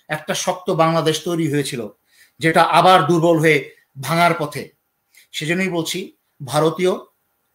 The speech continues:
পণ্য ক্রয় এবং ব্যবহার বন্ধ করেন, এইটার বিকল্প খুঁজে বের করেন। যদি বিকল্প খুঁজে না পান, সেই আইটেমটাকেই বাদ দিয়ে দেন। প্রথম কিছুদিন কষ্ট হবে, তারপরে আস্তে আস্তে অভ্যস্ত হয়ে যাবেন।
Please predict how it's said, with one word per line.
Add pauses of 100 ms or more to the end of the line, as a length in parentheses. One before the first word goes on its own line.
পণ্য
ক্রয় (120)
এবং
ব্যবহার
বন্ধ
করেন, (760)
এইটার
বিকল্প
খুঁজে
বের
করেন। (640)
যদি
বিকল্প
খুঁজে
না
পান, (260)
সেই
আইটেমটাকেই
বাদ
দিয়ে
দেন। (500)
প্রথম
কিছুদিন
কষ্ট
হবে, (280)
তারপরে
আস্তে
আস্তে
অভ্যস্ত
হয়ে
যাবেন।